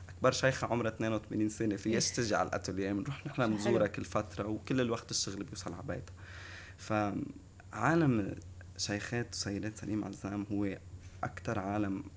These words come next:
Speaker 1: بالنسبة لإلي. بحس قد ما كبرت بالبزنس وقد ما صعبت، بحط راسي على المخدة وبعرف إنه هاي رسالتي.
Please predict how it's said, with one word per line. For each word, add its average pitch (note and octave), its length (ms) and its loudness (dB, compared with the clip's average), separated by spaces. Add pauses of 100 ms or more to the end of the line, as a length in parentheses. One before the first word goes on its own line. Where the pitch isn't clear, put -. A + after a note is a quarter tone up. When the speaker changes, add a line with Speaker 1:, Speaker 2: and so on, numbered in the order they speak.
Speaker 1:
بالنسبة G2+ 320 -4
لإلي. G2 460 -2 (520)
بحس - 260 0
قد D3+ 300 0
ما A#2+ 80 2
كبرت A2 420 -4
بالبزنس F#2 520 -4
وقد C3 260 0
ما A#2 100 0
صعبت، - 640 -4
بحط C#3 300 -2
راسي B2 220 -2
على F#2+ 120 -2
المخدة G2+ 540 -4
وبعرف A#2 520 -4
إنه G#2 100 0
هاي A2 200 0
رسالتي. F#2+ 480 -6